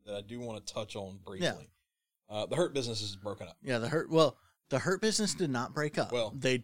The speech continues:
Speaker 1: let me
Speaker 2: they
Speaker 1: rephrase.
Speaker 2: fired Shelton Benjamin
Speaker 1: Shelton
Speaker 2: and
Speaker 1: Benjamin
Speaker 2: Cedric
Speaker 1: and
Speaker 2: Alexander.
Speaker 1: Cedric were kicked out of the Hurt Business. Hurt Business still exists, and it's M V P and,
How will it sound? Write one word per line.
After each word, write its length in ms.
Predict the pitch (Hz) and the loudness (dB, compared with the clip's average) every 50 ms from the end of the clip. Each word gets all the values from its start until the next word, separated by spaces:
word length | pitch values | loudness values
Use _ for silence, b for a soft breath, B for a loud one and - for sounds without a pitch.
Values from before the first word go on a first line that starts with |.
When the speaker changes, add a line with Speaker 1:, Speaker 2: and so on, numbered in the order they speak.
| - _ | -4 _
Speaker 1:
let 100 | 139 151 | 0 0
me 40 | 156 | 2
Speaker 2:
they 40 | 151 139 | 2 2
Speaker 1:
rephrase. 80 | 131 | 4
Speaker 2:
fired 460 | 120 123 120 127 131 135 139 147 127 | 6 6 6 6 6 6 4 4 2
Shelton 320 | - - 143 139 - 156 143 | 4 2 2 2 2 0 0
Benjamin 340 | 147 156 151 143 156 160 165 | 0 0 0 4 4 4 4
Speaker 1:
Shelton 80 | 156 156 151 | 4 2 0
Speaker 2:
and 60 | 151 | 0
Speaker 1:
Benjamin 240 | 143 139 151 147 135 | 0 -2 0 0 0
Speaker 2:
Cedric 340 | 131 135 127 123 131 127 - | 0 0 0 0 -2 -2 -2
Speaker 1:
and 80 | 123 | -4
Speaker 2:
Alexander. 280 | 123 127 113 113 110 104 | -4 -4 -4 -4 0 2
Speaker 1:
Cedric 380 | - 143 127 120 120 120 113 - | 2 2 0 -2 -4 -8 -8 -8
were 80 | 107 | -12
kicked 260 | 101 - 131 113 - - | -12 -10 -12 -10 -8 -6
out 100 | 139 123 | -6 -6
of 60 | 101 | -6
the 60 | - | -8
Hurt 260 | - - 139 110 87 | -8 -8 -8 -8 -8
Business. 440 | 101 92 82 - 92 87 - - - _ _ _ _ _ _ _ _ | -10 -12 -12 -12 -14 -12 -14 -14 -14 _ _ _ _ _ _ _ _
Hurt 260 | - - 160 170 156 | -4 -2 -2 -2 -2
Business 260 | 180 170 147 156 131 | -2 -2 -2 0 -2
still 220 | - - 147 143 135 | -2 -2 -2 -4 -4
exists, 440 | 120 107 101 123 123 120 117 - 113 | -4 -4 -4 -2 -2 -2 -2 -4 -4
and 80 | 110 | -6
it's 160 | 107 98 - - | -6 -8 -8 -8
M 140 | 117 127 127 | -8 -10 -8
V 160 | 127 135 127 | -8 -8 -10
P 500 | 120 - - - 117 117 113 110 110 - - | -10 -12 -12 -10 -8 -6 -6 -8 -8 -10 -12
and, 680 | 92 98 101 98 101 101 98 98 95 95 95 95 95 - | -10 -10 -8 -8 -8 -10 -10 -10 -10 -12 -12 -14 -16 -18